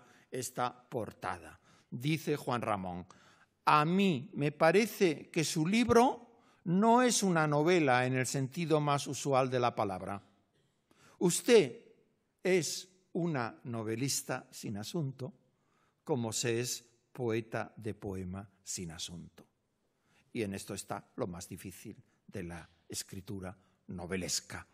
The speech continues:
o poemática. Y lo vaticinó un año antes en una carta familiar a Américo Castro, cuando dijo: "Qué acierto el de esa cría, no usar su poder metafórico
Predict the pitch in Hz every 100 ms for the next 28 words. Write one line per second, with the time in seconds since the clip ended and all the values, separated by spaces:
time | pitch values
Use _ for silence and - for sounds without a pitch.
0 | _ - 107 92 85 82 90 - - -
1 | - - _ _ _ _ _ _ _ -
2 | - 151 131 123 - 135 147 156 196 175
3 | - 226 214 214 175 170 165 139 117 -
4 | - - 151 180 190 165 185 180 147 151
5 | 151 165 170 180 185 208 - - - 135
6 | 139 190 202 190 180 160 151 143 143 -
7 | 127 90 - _ - 139 139 127 131 117
8 | - 117 - - - 240 254 269 220 -
9 | 247 285 269 220 - 165 131 156 156 196
10 | 214 180 - 226 359 127 123 _ _ _
11 | _ _ _ - 175 202 269 262 190 -
12 | - 233 240 165 - - _ _ _ -
13 | - 180 - 170 208 226 170 165 170 139
14 | - 240 170 127 - 131